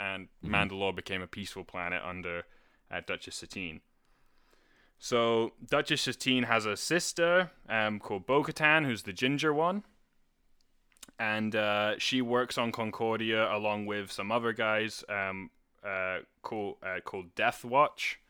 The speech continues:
Speaker 1: Death
Speaker 2: Yep.
Speaker 1: Watch are, like, a terrorist organization, but they follow the way of the Mandalore,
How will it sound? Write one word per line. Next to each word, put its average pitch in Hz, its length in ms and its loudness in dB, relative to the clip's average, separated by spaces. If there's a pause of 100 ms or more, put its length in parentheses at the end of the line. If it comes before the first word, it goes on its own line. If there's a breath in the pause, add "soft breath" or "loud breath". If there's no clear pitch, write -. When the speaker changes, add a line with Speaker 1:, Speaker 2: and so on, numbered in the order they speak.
(360 soft breath)
Speaker 1:
Death - 180 0
Speaker 2:
Yep. 107 60 -6
Speaker 1:
Watch - 180 -4
are, 101 100 -4
like, 92 160 -6
a 90 60 -10
terrorist 104 480 -4
organization, 104 760 -6
but 92 140 -6
they 92 120 -6
follow 92 320 -4
the 90 120 -8
way 90 200 -2
of 87 120 -4
the 87 80 -10
Mandalore, 107 640 -4